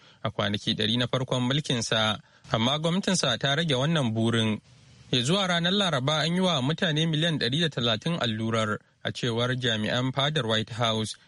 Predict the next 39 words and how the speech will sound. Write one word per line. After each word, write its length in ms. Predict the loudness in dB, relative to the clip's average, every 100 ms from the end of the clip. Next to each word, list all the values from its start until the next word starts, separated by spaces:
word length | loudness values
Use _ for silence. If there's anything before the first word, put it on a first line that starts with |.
| _
inda 360 | -2 0 0 0
aka 200 | -2 -2
yi 60 | 0
wa 180 | 0
mutane 420 | 0 -2 -2 0 0
miliyan 300 | 0 0 0
tamanin 420 | 0 0 2 0
da 80 | 0
biyar 260 | 0 -2 0
allurar 300 | 0 0 -2
sau 220 | -2 -2
ɗaya, 380 | 0 2 2 0 -6 -20 -4
yayin 240 | -2 0 0
da 160 | 0
mutane 460 | 0 -2 -2 0 0
miliyan 320 | 0 0 0
arba'in 360 | -2 0 0 0
da 100 | 0
biyar 200 | 0 0
aka 180 | 0 -2
musu 220 | 0 -2
cikakkiyar 440 | -2 -2 -2 -2 0
allurar. 600 | 0 0 0 2 0 -2 _ _ _ _ _ _ _ -20 _ _ _ _ _ -20 -4
Wani 300 | 0 2 2
ɗan 120 | 2 2
majalisar 400 | 2 2 0 0
dattijan 500 | 0 0 0 0 0
Amurka 340 | 0 0 0 -2
da 80 |
shugaba 460 | -2 -2 0 0 0
Joe 180 | 2 2
Biden 360 | 2 2 2
ya 80 | 0
tura 280 | 0 0 2
a 20 | 0
matsayin 320 | 0 2 2
jakada 480 | 0 0 2 0 0
zuwa 240 | 0 2
Habasha, 560 | 2 0 0 0 0